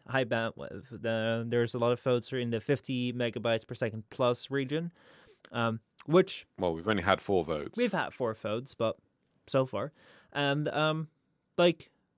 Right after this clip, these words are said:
Speaker 1: I'm ki-, I'm kind of not surprised because I would assume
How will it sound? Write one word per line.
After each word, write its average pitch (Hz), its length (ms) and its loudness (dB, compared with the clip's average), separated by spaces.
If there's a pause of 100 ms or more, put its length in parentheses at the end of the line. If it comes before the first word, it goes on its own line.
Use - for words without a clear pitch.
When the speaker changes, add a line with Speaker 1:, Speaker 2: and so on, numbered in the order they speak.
(1800)
Speaker 1:
I'm 214 160 4
ki-, 208 160 -2
I'm 196 140 0
kind 247 200 4
of 233 80 0
not 208 180 2
surprised 143 500 0
because 131 580 2
I 131 80 0
would 127 160 0
assume 123 460 -4